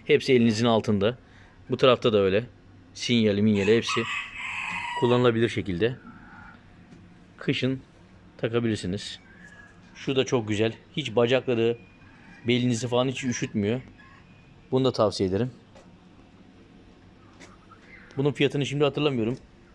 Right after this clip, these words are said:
İnternetten bakabilirsiniz. Daha farklı, daha değişik, daha güzelleri de var hatta. Ama şu çok güzel. Şu ön cam. Honda Space'inkini aldım. Dediğim gibi. Üç yüz yetmiş beş liraya aldım ben.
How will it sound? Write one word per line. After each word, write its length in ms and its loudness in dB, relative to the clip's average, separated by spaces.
İnternetten 460 -2
bakabilirsiniz. 680 -6
Daha 160 2
farklı, 360 0
daha 220 2
değişik, 360 0
daha 140 6
güzelleri 380 0
de 60 2
var 120 0
hatta. 240 -8
Ama 220 0
şu 320 -2
çok 260 -2
güzel. 240 -2
Şu 200 -4
ön 200 0
cam. 260 -4
Honda 280 4
Space'inkini 680 0
aldım. 320 0
Dediğim 300 0
gibi. 200 -2
Üç 240 -2
yüz 140 0
yetmiş 340 0
beş 220 2
liraya 140 4
aldım 280 0
ben. 140 -4